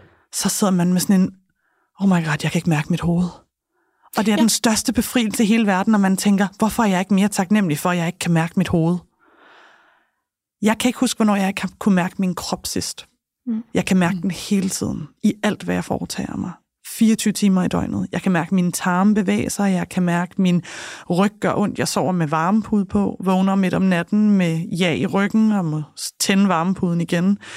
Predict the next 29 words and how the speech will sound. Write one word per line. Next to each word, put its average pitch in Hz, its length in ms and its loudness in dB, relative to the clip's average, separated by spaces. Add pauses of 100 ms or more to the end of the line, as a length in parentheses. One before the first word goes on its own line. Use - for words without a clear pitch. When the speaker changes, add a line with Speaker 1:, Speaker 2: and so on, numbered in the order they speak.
(600)
Speaker 1:
Øhm, 151 640 0 (1800)
det 196 140 4
er 175 180 0 (320)
enormt 180 380 2
opslidende. - 480 -8 (340)
Speaker 2:
Ja. 185 120 -2 (800)
Det 240 100 2
her, 240 120 2
det 226 100 -2
er 240 40 0
noget, 226 200 0
der 240 60 -2
fylder 240 400 -4 (160)
virkelig 240 320 0
meget. 208 360 0
Det 240 160 0
er 208 40 0
ikke 214 160 -2
bare 208 340 -2 (520)
alle 208 240 0
kvinder, 208 460 0
der 190 80 -4
keder 202 360 -2
deres 202 220 -2
krop 202 280 -4
efter 202 240 -4
en 208 100 -2
graviditet. 185 560 -4 (300)
Speaker 1:
Nej, - 220 -2